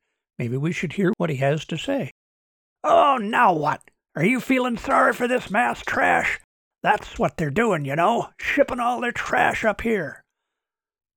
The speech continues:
"No, I'm not getting all soft," said Martin. "He's the only live raider I've come across.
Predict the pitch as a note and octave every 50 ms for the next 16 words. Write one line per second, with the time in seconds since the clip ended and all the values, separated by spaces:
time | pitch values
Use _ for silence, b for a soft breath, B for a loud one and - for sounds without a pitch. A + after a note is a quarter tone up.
0 | _ _ - F3 - C#3+ G3+ - C#4 - - - - G3+ F3+ D#3 F#3+ - - D#3+
1 | C#3 F#3 G3 D#3 C3 C#3+ G3 E3 - - - C#3 B2 A#2 - - - - - _
2 | - - - C#3+ A#2+ C3 B2 A#2 C3+ - G#3+ A#3+ - _ _ _ _ _ _ _
3 | _ - - F3 A3 G3 D3+ D3+ D3 D3 D#3 D#3 D3 C#3+ C3 A#2 A2 A2+ C#3 F#3+
4 | G3 F3 C#3+ C3+ C3+ B2+ B2 A#2+ B2 C3 D3 F#3+ F#3 F3 D#3 D3+ F3 - - -
5 | E3 C#4 - - - - - - - - - - -